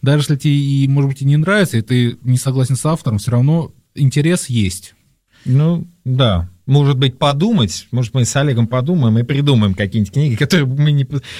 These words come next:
Speaker 2: не советовали. Такой ба-, а, л-, а, книжный
Speaker 1: Антихит.
Speaker 2: Да, книжный бан-лист Олега Комаракова и Игоря Попова.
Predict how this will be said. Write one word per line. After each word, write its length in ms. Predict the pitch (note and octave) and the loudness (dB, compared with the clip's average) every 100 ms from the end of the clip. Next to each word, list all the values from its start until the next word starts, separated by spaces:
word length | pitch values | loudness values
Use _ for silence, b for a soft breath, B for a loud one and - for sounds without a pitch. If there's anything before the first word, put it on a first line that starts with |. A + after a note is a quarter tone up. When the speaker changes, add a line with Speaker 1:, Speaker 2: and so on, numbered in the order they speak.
| B | B
Speaker 2:
не 140 | C#3 C#3 | 0 0
советовали. 500 | D3+ D3 C#3+ - G#2 | 2 2 2 0 -4
Такой 320 | B2+ C#3+ - B - | 0 0 -2 B -8
ба-, 320 | A2 A#2 F3+ D3+ B2+ A#2+ | -4 -2 -2 0 0 0
а, 40 | |
л-, 120 | C3+ | -2
а, 240 | C3 A#2 G#2+ | -2 -2 -2
книжный 460 | - F#3 G3 E3 | 2 2 4 2
Speaker 1:
Антихит. 560 | D#3+ D#3+ - E3+ C3 - | 2 0 -2 -4 -4 -4
Speaker 2:
Да, 220 | C#3 D3+ | -2 -2
книжный 520 | - E3+ A#3 F3+ F#3 D#3 | 0 2 2 2 2 2
бан-лист 760 | D3 F#3+ D#3+ D3 F3+ G3 - | 0 0 2 2 2 0 -2
Олега 260 | C#3+ D#3 C3+ | -2 -2 -4
Комаракова 460 | C3+ C3+ C3 C#3+ | -2 -2 -2 -2
и 60 | A#2+ | -2
Игоря 180 | A2 F#2 | -2 -4
Попова. 360 | A2+ A2 E2 | -6 -6 -10